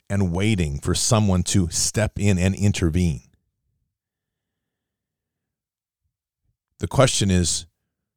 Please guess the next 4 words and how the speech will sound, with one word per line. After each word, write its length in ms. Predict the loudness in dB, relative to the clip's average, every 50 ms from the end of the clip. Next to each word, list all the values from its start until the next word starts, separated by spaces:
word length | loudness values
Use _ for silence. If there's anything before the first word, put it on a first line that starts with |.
| _ _ _ _ _ _ _ _ _ _ _ _ _ _ _
do 120 | -4 0 2
we 100 | 2 4
want 220 | 4 4 2 2
accountability 960 | 0 0 0 0 2 2 2 2 2 2 0 0 0 0 0 -2 -2 -4 -6